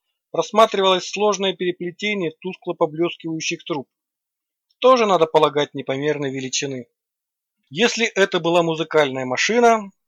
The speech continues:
то самый большой орган рядом с ней выглядел бы скромнее губной гармошки. Из этого дикого переплетения вырастали десятки клавиатур, за которыми бесновались существа с множеством конечностей,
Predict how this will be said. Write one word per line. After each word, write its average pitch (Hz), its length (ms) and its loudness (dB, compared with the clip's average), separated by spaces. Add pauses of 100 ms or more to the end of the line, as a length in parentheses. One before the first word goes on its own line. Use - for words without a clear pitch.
(100)
то 139 120 -6
самый 170 340 2
большой 151 380 4
орган 143 360 2
рядом 202 260 2
с - 120 -12
ней 202 220 -2
выглядел 165 420 -4
бы 165 100 -6
скромнее 143 480 -6
губной 135 340 -10
гармошки. 131 560 -8 (440)
Из 170 200 -10
этого 214 360 4
дикого 185 340 0
переплетения 180 880 -2
вырастали 170 460 0
десятки 190 480 0
клавиатур, 196 760 0
за 135 160 -8
которыми 175 460 -2
бесновались 160 640 0
существа 160 580 2
с - 200 -6 (100)
множеством 185 480 -2
конечностей, 135 760 -4